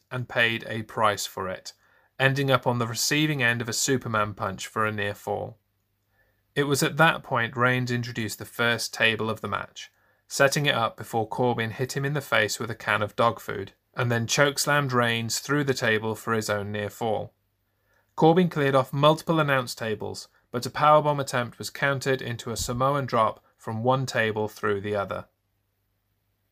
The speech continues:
Dolph Ziggler was disguised at ringside and interfered with a super kick to put Reigns down again.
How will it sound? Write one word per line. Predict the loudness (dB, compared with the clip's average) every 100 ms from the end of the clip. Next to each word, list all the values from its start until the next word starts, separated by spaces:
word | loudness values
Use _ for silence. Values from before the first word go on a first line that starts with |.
| _ _ 4
Dolph | 6 6
Ziggler | 2 2 2
was | 0
disguised | 0 -2 4 6 6 4 -2
at | -6 -6
ringside | -4 -6 -6 -6 -6 -6
and | -8 -4
interfered | -2 -4 -4 -2 -2
with | -4
a | -4
super | -2 2 0 -2
kick | -6 -6 -6
to | -6
put | -4 -4
Reigns | -4 -2 -2 -4
down | -4 -4 -4
again. | -2 -2 -2